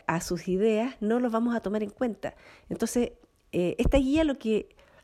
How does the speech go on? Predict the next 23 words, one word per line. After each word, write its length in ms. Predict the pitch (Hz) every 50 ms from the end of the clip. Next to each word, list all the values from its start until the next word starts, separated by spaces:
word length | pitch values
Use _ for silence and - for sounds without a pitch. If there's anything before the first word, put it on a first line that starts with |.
| - -
pretende 680 | - 180 180 180 214 285 302 269 233 214 254 277 - -
es 360 | - 196 226 240 - - - - - -
darle 280 | - 214 220 220 202 180
mayor 480 | 170 170 175 175 170 190 226 254 269
protagonismo 960 | - - 262 262 - 254 240 240 240 254 254 240 - - - 180 196 254 339 - - _ - - _
y 100 | - -
participación 920 | - - 262 294 - - - - 254 269 269 269 - - 202 196 208 233 254 - _ _ _ _ -
a 100 | - 196
los 140 | 190 185 185
niños 280 | 202 214 220 233 233
y 80 | 233 226
niñas 420 | 226 226 226 226 226 254 277 269 - _ - - - _ _ _ _ _
en 280 | - 233 247 277 311 381 392 - - _ _ _ _ - _
también 440 | - 196 202 190 185 202 208 214 233
formar 420 | - - 196 185 190 196 208 202
parte 540 | - 190 214 214 - _ - 254 262 262 - - _
de, 500 | - 175 180 202 196 202 214 226 - - -
eh, 400 | 180 180 170 170 165 160 160 -
el 100 | - 170 170
enfrentamiento 920 | 160 - 170 175 170 - 160 160 208 269 277 233 185 - - 185 214 -
a 80 | - 196
este 240 | 196 - - - 175
grave 480 | 160 185 202 208 214 214 226 226 233